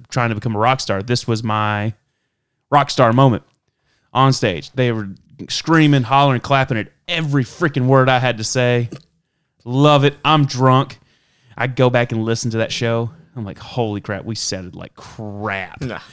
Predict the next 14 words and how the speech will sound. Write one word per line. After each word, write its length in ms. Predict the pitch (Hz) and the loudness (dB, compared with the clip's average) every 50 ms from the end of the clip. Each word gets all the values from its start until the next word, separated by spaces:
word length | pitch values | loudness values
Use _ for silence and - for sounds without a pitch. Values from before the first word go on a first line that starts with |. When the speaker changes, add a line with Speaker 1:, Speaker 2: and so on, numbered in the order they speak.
| - - - - - - | -20 -20 -20 -20 -4 0
Speaker 1:
Because 480 | 170 156 143 - 143 131 123 113 - - | 0 2 4 4 4 4 4 2 -2 0
nothing 440 | 190 175 170 147 123 117 - 135 123 | 2 4 6 6 4 4 2 2 2
was 140 | 117 113 | 2 2
on 180 | 120 113 113 113 | 2 2 0 0
key. 400 | - - - 139 131 123 120 117 | -2 0 2 4 4 4 4 4
Nothing 420 | 123 135 139 139 135 156 139 135 | 4 6 6 6 6 6 6 6
was 240 | 135 139 135 131 120 | 8 8 8 6 6
together. 880 | - 135 131 120 - - 143 135 131 131 127 131 127 127 127 127 127 127 | 4 0 -2 0 2 4 6 6 6 6 6 6 6 6 6 6 4 4
I 160 | - 127 131 | 4 2 2
was 120 | 120 113 113 | 2 2 2
all 220 | 110 110 110 113 135 | 2 2 2 4 6
over 240 | 151 160 143 139 139 | 6 8 8 8 8
the 60 | 131 | 6
place. 500 | 123 - 156 160 143 143 143 139 127 - | 4 4 4 4 6 6 6 6 4 2